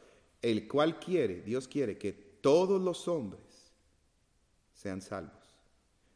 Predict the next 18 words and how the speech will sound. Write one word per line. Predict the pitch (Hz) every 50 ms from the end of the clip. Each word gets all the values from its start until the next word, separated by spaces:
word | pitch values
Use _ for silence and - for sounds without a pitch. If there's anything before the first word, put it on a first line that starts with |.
| -
Versículo | - 104 - - 139 127 143 143 143
seis. | 135 - 147 131 98 - - - - - - _ _ -
"Cristo, | - 143 185 180 - - - 90 80
Jesucristo | - 127 113 - 120 101 139 151 147 - 156
hombre, | 143 123 110 101
se | - 139 120
dio | 104 113 139 165 190
a | 185 160
sí | - - 156
mismo | 170 190 185 160 147
en | 135
rescate | 120 120 120 - - - 160 170 - - 202 202 196 - - - - - - - _ _ _ _ _ _ _ _ _
por | - 147 156 180 202 214 220 - - - - - - - - _ _ _ _ _ _ _ _ _ _ _ _ _ _ _ _ _
todos." | - 147 151 135 98 - - _ - - - _ -
Dios | 107 143 185 190
quiere | - 208 202 190
que | 196 143 113
todos, | - - - 170 165 123 92 - - - - -